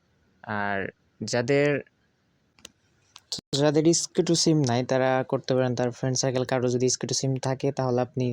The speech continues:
তার থেকে নম্বরটা নিয়ে ওটিপি নিয়ে অ্যাপসটা log in করে নেবেন। So, অ্যাপসটা log in করার পরেই আপনারা এইদিকে দেখতে পারবেন একটা অপশন আছে। এই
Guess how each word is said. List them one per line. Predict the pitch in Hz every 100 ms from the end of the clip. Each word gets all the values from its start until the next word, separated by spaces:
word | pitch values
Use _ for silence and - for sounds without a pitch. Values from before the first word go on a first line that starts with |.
| - _ - - -
তার | 131 120
থেকে | 139 135 127
নম্বরটা | 131 127 - 143
নিয়ে | 170 131
ওটিপি | 131 127
নিয়ে | 127 123
অ্যাপসটা | - 127
log | 127 120
in | 107
করে | 107 104
নেবেন। | 104 - _ _ - - -
So, | 143
অ্যাপসটা | 135 - 143
log | 147 151
in | 147
করার | 147 147
পরেই | 147 151 135
আপনারা | - 131 127 123 127 120
এইদিকে | 127 127 127
দেখতে | 127 139 117
পারবেন | 110 113 135 - _ _ - - _ _ _ -
একটা | - 120
অপশন | 117 - 135 135
আছে। | - 139 143 - _ _ _ _ _ _ _ _ _ _ _ _ _ _ _ _ _ _ _ _ _ _ _ _ _ _ _ _ _ _ _ _ -
এই | 143